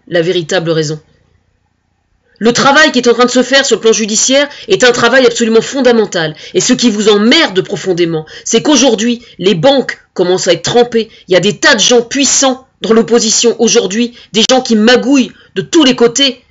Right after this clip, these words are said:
et que vous avez tous la trouille. Voilà la vérité. C'est ça qui vous emmerde. Mais vous n'avez pas fini d'en voir, parce que c'est complètement indépendant du pouvoir, ça, ce qui se passe aujourd'hui, là. Vous avez affaire à des, à des gens, dans, effectivement, oui,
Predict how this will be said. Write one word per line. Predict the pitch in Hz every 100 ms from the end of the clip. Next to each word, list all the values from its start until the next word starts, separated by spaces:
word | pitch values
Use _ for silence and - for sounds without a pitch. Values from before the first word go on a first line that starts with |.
| _ _ _ _ -
et | -
que | 226
vous | 196 196
avez | 190 147
tous | 320 311 -
la | 175
trouille. | - 262 330 208 151 - _ _
Voilà | 180 247 220
la | 165
vérité. | 170 160 160 - _ _ _ -
C'est | 226
ça | - 233
qui | -
vous | 156 165
emmerde. | 156 147 - - _ _ _ _ _ _ _ _ _ _ _ _ _ -
Mais |
vous | 180
n'avez | 214 262
pas | 269 311
fini | 294 254
d'en | 240
voir, | 208 247 233 170 - -
parce | 196
que | 285
c'est | 277 311
complètement | 359 359 339 330
indépendant | 320 277 254 269 269
du | 240
pouvoir, | 247 220 240 214 -
ça, | 156
ce | -
qui | -
se |
passe | 185 180
aujourd'hui, | 165 160 151 156
là. | 143 - - - -
Vous | 196
avez | 254 277
affaire | 277 294 277
à | 220
des, | 233 - - -
à | 196
des | 240 247 -
gens, | 311 277 - _ _ 151
dans, | 190 226 240 202 165 202 185 -
effectivement, | 262 277 269 285 269 302 247
oui, | 247